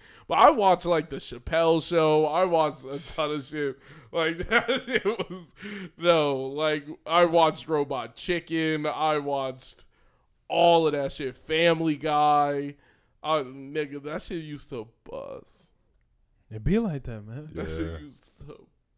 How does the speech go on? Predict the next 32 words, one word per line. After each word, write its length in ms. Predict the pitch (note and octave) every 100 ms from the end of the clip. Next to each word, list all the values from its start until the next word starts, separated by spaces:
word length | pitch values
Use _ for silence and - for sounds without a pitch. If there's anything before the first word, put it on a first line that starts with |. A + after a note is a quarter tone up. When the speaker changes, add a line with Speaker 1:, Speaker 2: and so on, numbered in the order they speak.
| _
Speaker 1:
buzz. 720 | - G2+ D2 B1+ G#1 - - -
Speaker 2:
But, 180 | D#3+ E3
uh, 160 | E3 E3
y'all 200 | E3+ F#3+
ready 160 | F3+
to 40 | F3
get 120 | F#3
into 160 | E3+
the 80 | F3
shows? 480 | - G3 G#3+ A3+ - - - _
Speaker 3:
Sure. 440 | _ - F2+ F#2+ - _ _
Speaker 2:
What 160 | D3+ E3+
y'all 100 | F3+
wanna 140 | E3
talk 160 | F3+ E3
about 160 | E3 D#3
first? 260 | C#3+ A#2+
My 220 | C#3+ E3
Hero 280 | G3+ A3 A#3
or 320 | F3+ D#3+ D#3
Tokyo's 360 | C#3+ F3 E3+ D#3
Revengers? 640 | D#3+ D3 A2+ G#2 G#2+ - - _ _ _ _ _
Where 120 | A#2+
y'all 200 | C#3 C#3
wanna 140 | C#3+ C3+
go? 260 | A#2 G2+ - _ _ _ - -
Speaker 3:
My 180 | E2+ D#2+
Hero. 300 | F2 A2 A#2 _ _ _ _ -
Speaker 2:
My 220 | C#3+ F3
Hero 340 | F3 F#3 F3+
it 80 | F3
is. 440 | C3 A2 G2+ -